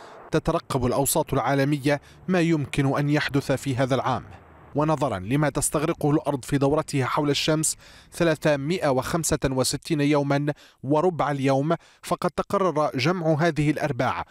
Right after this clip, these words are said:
وإضافتها في السنة الرابعة لكي يتناسب التقويم مع الدورة الفلكية، وهو ما سمي باليوم أو السنة الكبيسة منذ أمد بعيد. وفي عام ألفين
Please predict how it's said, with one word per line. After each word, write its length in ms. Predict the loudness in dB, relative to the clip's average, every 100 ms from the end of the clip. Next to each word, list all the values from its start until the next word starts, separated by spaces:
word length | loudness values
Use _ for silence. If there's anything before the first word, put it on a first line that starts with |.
| -16 _
وإضافتها 720 | 2 2 2 0 -2 -2 -2 -2
في 60 |
السنة 320 | -2 0 0 0
الرابعة 520 | 0 0 0 0 0 -4 -14 -6
لكي 320 | -2 0 2
يتناسب 560 | 2 2 0 2 0 0
التقويم 640 | -2 -4 -2 0 2 2
مع 140 | 2 0
الدورة 320 | 0 0 0 -2
الفلكية، 720 | 0 0 0 -4 -4 -4 -6 -12 -12 -2
وهو 540 | 0 4 4 4 0 0
ما 160 | 0 0
سمي 520 | 2 0 0 0 0
باليوم 440 | 0 2 2 2
أو 180 | 2 2
السنة 320 | 2 0 0 -2
الكبيسة 640 | -2 0 0 0 0 -2 -4 -8 0
منذ 320 | 0 2 0
أمد 360 | 2 0 -2 -2
بعيد. 480 | -4 -4 -8 -12 -16 -16 _ _ _ _ -2
وفي 300 | -2 2 2
عام 220 | 2 2
ألفين 560 | 2 2 0 0 0